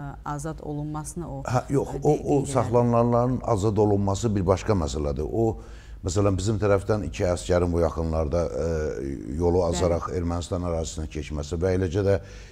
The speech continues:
Speaker 2: digər iki erməni əsgərinin bizim tərəfimizdə saxlanması, onların qarşılıqlı şəkildə dəyişdirilməsi də, e, azad olunması da razılaşdırılıb. Amma mən dediyim biraz fərqli məsələdir. Məsələn, Qarabağ ərazisində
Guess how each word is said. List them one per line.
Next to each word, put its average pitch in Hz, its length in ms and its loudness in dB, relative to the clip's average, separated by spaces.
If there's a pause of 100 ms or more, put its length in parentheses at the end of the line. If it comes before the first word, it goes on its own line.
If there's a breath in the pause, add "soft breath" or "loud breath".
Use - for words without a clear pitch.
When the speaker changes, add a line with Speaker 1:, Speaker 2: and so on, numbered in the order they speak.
(160 loud breath)
Speaker 2:
digər 104 340 4
iki 104 220 0
erməni 90 340 2
əsgərinin 87 560 0
bizim 85 240 0
tərəfimizdə 76 640 -4
saxlanması, 78 760 -4 (340 loud breath)
onların 113 380 6
qarşılıqlı 107 440 4
şəkildə 92 480 -2
dəyişdirilməsi 80 760 -2
də, 82 120 0
e, 64 340 -4 (140)
azad 80 300 -2
olunması 78 580 -4
da 78 180 -2 (580 loud breath)
razılaşdırılıb. 92 800 2
Amma 120 340 2
mən 123 200 2
dediyim 120 300 4
biraz 110 300 4
fərqli 104 320 0
məsələdir. 73 480 -2
Məsələn, 92 360 -2
Qarabağ 101 320 4 (120)
ərazisində 78 580 0